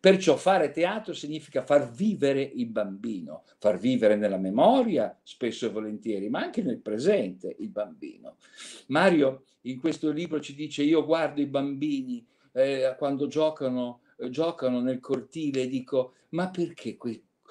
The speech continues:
così i, i genitori non li possono mai vedere così? Non li vedranno mai così.'"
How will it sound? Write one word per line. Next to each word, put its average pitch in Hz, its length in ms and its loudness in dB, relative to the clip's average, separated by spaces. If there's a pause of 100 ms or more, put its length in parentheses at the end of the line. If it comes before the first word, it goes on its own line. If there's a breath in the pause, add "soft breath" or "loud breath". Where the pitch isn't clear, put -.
(160 loud breath)
così 143 540 0
i, 147 260 -4
i 135 40 -2
genitori 135 500 6
non 127 140 6
li 127 120 6
possono 127 400 2
mai 117 260 2
vedere 104 540 0
così? 110 300 -12
Non 139 120 0
li 170 100 0
vedranno 190 540 2
mai 147 500 -6
così.'" 92 640 -14